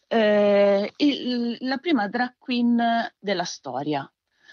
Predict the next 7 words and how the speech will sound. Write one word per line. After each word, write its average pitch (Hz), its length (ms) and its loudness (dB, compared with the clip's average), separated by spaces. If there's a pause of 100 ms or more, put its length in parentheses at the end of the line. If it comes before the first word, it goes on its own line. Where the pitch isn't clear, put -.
(260)
eh, 190 540 0
che 190 120 -2
si - 160 -4
chiama 208 400 0
William 208 440 0
Dorsey 170 720 -4
Swan. 143 680 -8